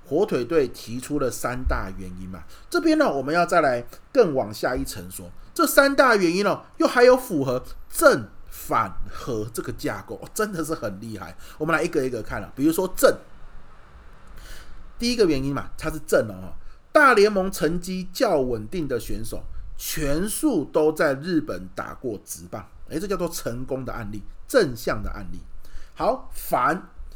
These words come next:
直接赴美挑战的韩国强投，竟然都功败垂成，就回家了耶，就回国了，对吧？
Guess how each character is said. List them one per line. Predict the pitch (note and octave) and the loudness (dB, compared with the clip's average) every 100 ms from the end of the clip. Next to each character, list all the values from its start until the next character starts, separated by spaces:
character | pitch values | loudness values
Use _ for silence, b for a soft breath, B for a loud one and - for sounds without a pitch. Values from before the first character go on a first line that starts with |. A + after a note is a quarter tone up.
| b b b | b b b
直 | - G#3+ C4+ | -6 0 0
接 | C4+ D4+ C#4 | 4 4 4
赴 | C#4 D4+ B3+ | 2 0 2
美 | F#3 E3 | 2 2
挑 | G3 - C3+ A#2 | 0 0 2 2
战 | A3 G3 | 2 4
的 | D#3+ | 2
韩 | C3+ - C#3 A3 | 0 -2 -2 0
国 | D#3+ C#3+ | 2 2
强 | - A2 C3+ | 0 -2 -4
投， | G#2 B B B - | -8 B B B 2
竟 | F4 E4 | 6 6
然 | B3+ G3+ A3 | 6 6 8
都 | B3+ | 6
功 | B3+ C#4+ C#4 C#4+ | 8 8 8 4
败 | C#4+ C4 G#3 | 6 6 6
垂 | D#3+ - D3 G#3+ | 4 0 -2 0
成， | F3 C#3 C#3+ - - | 2 2 0 -8 -6
就 | - G3+ | -2 0
回 | C#3 D3 | 2 2
家 | - D#3+ | 2 4
了 | D#3 | 2
耶， | G#2+ - | 0 -4
就 | F#3+ | -4
回 | - C3 | 0 0
国 | D#3+ B2 A#2 | 0 0 0
了， | A2+ | -2
对 | - E3+ | 2 4
吧？ | D3 B | 4 B